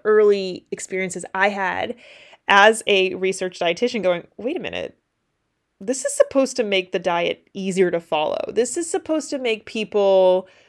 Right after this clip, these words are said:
lose weight faster." And as far as I could tell, both anecdotally and from our results,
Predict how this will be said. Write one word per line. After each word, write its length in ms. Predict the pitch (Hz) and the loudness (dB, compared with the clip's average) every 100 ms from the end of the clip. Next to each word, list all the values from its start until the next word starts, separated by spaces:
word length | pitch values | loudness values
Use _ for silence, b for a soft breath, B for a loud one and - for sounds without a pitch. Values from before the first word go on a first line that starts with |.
| b - | b -4
lose 260 | 202 202 | -2 0
weight 220 | 196 180 - | 0 0 -2
faster." 500 | 151 175 208 - 180 | -2 -2 -2 -2 -2
And 340 | 190 190 - - - | -2 -4 -8 -12 -8
as 140 | 208 | -2
far 200 | - 226 | 4 4
as 80 | 330 | 4
I 80 | 339 | 0
could 180 | 269 - | -2 -6
tell, 340 | - 190 190 | -2 0 0
both 220 | 185 170 | -2 -6
anecdotally 760 | 185 175 175 220 247 269 262 254 | -6 -8 -4 0 0 0 -2 -4
and 300 | 196 196 262 | -4 -4 -4
from 260 | 269 202 233 | -8 -10 -8
our 160 | 214 240 | -6 -6
results, 720 | 233 202 294 185 170 - - | -6 -4 0 0 0 -4 -10